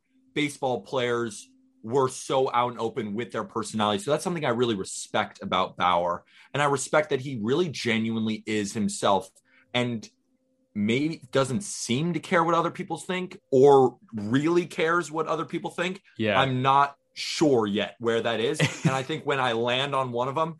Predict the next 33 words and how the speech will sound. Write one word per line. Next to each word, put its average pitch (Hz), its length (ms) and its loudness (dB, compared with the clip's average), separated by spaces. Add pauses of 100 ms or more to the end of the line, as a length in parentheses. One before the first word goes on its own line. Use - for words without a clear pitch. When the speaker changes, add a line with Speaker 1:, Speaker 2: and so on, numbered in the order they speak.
(160)
Speaker 1:
that's 131 240 -2
when 135 100 -4
I'm 123 120 -4
gonna 120 180 -2
make 113 260 -4
my 104 140 -4
decision 101 420 -6
on 98 100 -2
whether 101 240 0
I 95 60 -2
really 95 240 -2
like 101 180 -2
the 107 60 -16
guy. 131 220 0 (260)
But 117 180 0 (160)
a-, 120 200 -2 (120)
as 120 160 -2
a - 40 -10
player 113 600 -2
on 110 200 -2
the 95 60 -4
mound, 101 500 -4 (160)
Speaker 2:
Yeah. 98 320 -2 (280)
Speaker 1:
dominant, 92 420 -4 (320)
dominant 120 420 -2
top 110 260 -2
five 110 200 0
pitcher, 104 440 -6
no 117 240 0
doubt 92 220 -2
in - 40 -14
my 90 120 -8
mind. - 260 -16